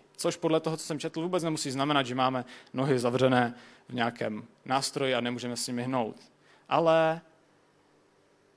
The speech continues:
tato kláda umožňovala zamykat nohy do takových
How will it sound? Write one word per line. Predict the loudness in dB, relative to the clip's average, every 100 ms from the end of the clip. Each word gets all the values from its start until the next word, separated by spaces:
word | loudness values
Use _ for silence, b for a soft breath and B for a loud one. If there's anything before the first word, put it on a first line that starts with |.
| _
tato | -2 0
kláda | 2 4 6 4 4
umožňovala | 2 -4 -2 2 2
zamykat | 2 0 0 0
nohy | 0 -4
do | -4
takových | -4 -4 -2 -2 -4 -8